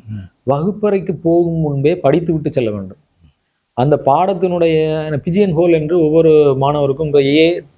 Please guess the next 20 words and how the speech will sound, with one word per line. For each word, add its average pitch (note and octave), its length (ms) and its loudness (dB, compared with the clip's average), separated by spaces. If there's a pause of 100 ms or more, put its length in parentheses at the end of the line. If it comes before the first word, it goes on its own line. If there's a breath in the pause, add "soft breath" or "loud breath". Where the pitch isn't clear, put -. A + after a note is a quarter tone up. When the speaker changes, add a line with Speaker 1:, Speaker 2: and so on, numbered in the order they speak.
(140)
Speaker 2:
ஜீரோ D3+ 300 6
எயிட் C#3+ 240 2
என்றது D3+ 320 0
என்னோட C3+ 180 0
நம்பர், A#2+ 440 -4
இன்னும் C#3+ 240 0
ஞாபகம் - 160 -4
இருக்கு. - 280 -6 (420 loud breath)
So G3+ 180 0
அந்த F#3 500 -2
நம்பர்ல F3+ 680 0
பிஜியன் E3 320 -2
ஹோல்ல C#3 560 0
பேர் D#3+ 300 2
எழுதியிருக்கோம். C3+ 480 -2
அதுல F3 200 0
வந்து E3+ 320 0
அந்த D3+ 220 0
வாரத்துக்கான F3+ 760 0
மெட்டீரியல், D3+ 540 0